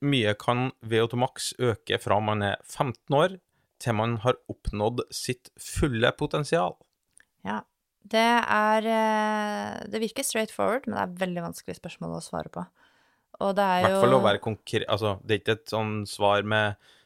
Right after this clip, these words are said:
Speaker 1: to streker under svaret på at du kan øke med tjue.
Speaker 2: Nei,
Speaker 1: Det er ikke.
Speaker 2: da snakker vi tjue milliliter.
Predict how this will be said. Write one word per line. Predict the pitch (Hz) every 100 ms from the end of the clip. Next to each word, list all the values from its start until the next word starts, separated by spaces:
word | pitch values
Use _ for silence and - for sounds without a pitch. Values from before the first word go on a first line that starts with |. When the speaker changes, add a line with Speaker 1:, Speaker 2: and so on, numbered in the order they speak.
| _
Speaker 1:
to | - 117 107
streker | 104 - 101 104
under | 101
svaret | 95 104 92 98 -
på | 98
at | 95 _ - -
du | 113 110 101
kan | - 101
øke | - 101 - _ 113
med | 101 98 98 95
tjue. | - 113 107 - _ _ -
Speaker 2:
Nei, | 202 196
Speaker 1:
Det |
er | 190
ikke. | 190 -
Speaker 2:
da | 202
snakker | 202 196
vi | 190
tjue | 202 185
milliliter. | 180 170 165 214